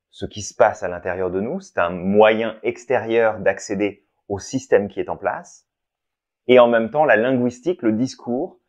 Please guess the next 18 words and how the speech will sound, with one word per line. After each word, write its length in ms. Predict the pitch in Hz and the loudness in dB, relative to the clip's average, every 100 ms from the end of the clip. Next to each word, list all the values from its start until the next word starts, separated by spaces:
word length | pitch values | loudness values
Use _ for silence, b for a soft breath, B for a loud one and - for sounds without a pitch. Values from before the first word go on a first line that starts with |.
| _ _ | _ _
sert 560 | _ - 151 135 165 131 | _ 2 6 6 4 -2
de 120 | 110 | 2
levier 500 | 110 113 147 127 143 | 4 4 2 0 -2
de 60 | 139 | -2
changement 600 | - 120 101 101 135 - _ _ | -4 -4 -2 -6 -8 -14 _ _
parce 160 | 104 - | -8 -4
qu'en 160 | 107 | -6
changeant 640 | 98 - 160 147 135 143 123 | -6 -4 -2 2 2 0 -2
ce 120 | 95 | -6
discours, 480 | 92 95 - 156 101 | -6 -8 -10 -6 -6
en 80 | |
changeant 460 | 87 - 131 120 131 | -6 -4 -4 -2 0
la 120 | 95 | 0
linguistique, 540 | 85 92 92 92 - 131 | 0 0 -6 -8 -14 -8
comment 220 | 95 87 | -4 -4
est-ce 140 | 85 | -6
qu'on 120 | 90 | -10
l'utilise, 480 | 92 95 113 160 156 | -10 -10 -6 -6 -6